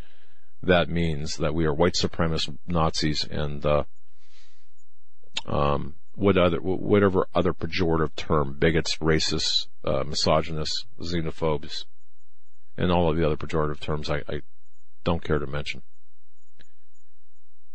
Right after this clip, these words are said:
The fight is not in the street. The fight is not on, the fight is not in the street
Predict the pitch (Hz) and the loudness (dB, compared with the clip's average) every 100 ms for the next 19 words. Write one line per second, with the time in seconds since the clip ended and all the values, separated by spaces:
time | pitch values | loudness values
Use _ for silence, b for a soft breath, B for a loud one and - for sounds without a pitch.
0 | - - - 101 123 131 107 90 95 90 | -4 -4 0 4 6 8 8 6 4 4
1 | 82 78 76 - 76 69 - 85 107 107 | 2 2 0 0 0 0 0 2 4 6
2 | 92 87 87 87 - - 87 80 78 71 | 4 4 2 2 0 -2 2 2 2 0
3 | - - - - - - - - - - | -4 -4 -4 -4 -4 -4 -4 -4 -4 -4
4 | - - 92 85 - 98 85 87 85 69 | -6 -6 -4 -2 2 4 4 4 2 0
5 | 80 - 87 | 0 2 2